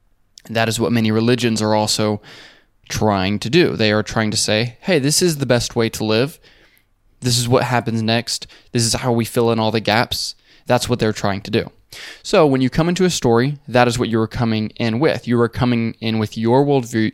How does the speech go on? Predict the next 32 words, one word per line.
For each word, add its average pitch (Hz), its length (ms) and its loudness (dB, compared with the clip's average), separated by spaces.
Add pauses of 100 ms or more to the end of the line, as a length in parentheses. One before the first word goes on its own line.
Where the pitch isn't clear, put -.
(140)
view, 113 400 0 (260)
your 123 300 2
experiences, 110 960 -4
and 117 180 -2
the 113 60 0
questions 117 460 -4
that 101 100 -2
you 131 220 0
are 139 80 2
asking, 107 540 -2 (840)
and 120 500 2 (160)
you 120 140 -2
start 110 240 0
with 113 80 0
a 117 60 0
philosophical 101 580 -2
conflict. - 540 -6
So - 180 -2
when 135 140 2
you're 147 100 2
trying 175 280 -2
to 185 40 0
figure 135 500 0 (420)
out, 117 380 0 (100)
we 135 140 2
can 131 400 0
look 135 260 0
at 123 220 0 (420)
all 156 180 2
sorts 123 320 0
of 117 100 -4
different - 360 -2